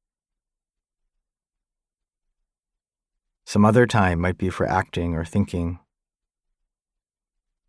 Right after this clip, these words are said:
Right now, take care of anything emergent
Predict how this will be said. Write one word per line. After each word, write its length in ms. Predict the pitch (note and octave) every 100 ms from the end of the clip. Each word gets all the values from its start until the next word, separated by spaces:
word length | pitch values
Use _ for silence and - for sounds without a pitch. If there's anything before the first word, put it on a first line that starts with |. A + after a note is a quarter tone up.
| _ _ _ _ _ _ _ _ _ _ _ _ _ _ _ _ _ _ _ _ _ -
Right 200 | F#2 E2
now, 360 | G2 G2+ A2
take 220 | B2 A#2
care 220 | G#2+ B2 A#2
of 80 |
anything 320 | B2 C#3 C#3 B2+
emergent 680 | A2+ C#3+ C#3 F#2+ F2+ -